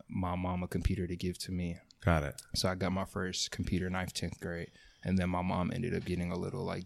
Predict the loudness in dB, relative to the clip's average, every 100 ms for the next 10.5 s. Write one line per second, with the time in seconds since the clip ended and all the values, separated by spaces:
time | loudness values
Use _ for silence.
0 | -2 0 0 -2 -4 -2 -2 0 -2 -4
1 | -6 -4 -2 0 2 2 4 2 -4 -12
2 | -20 -20 -20 -20 _ 6 8 10 8 6
3 | 2 6 8 8 8 4 4 6 8 8
4 | 8 10 12 12 8 4 4 10 10 10
5 | 4 2 -2 _ _ 2 4 4 0 0
6 | 4 6 4 2 2 2 2 2 0 -2
7 | -4 -4 -2 -2 -4 -6 -4 -2 -2 -2
8 | -4 -2 0 0 0 0 0 -2 -4 -4
9 | 2 4 4 4 2 0 -4 -4 -4 -2
10 | -2 -2 -4 -6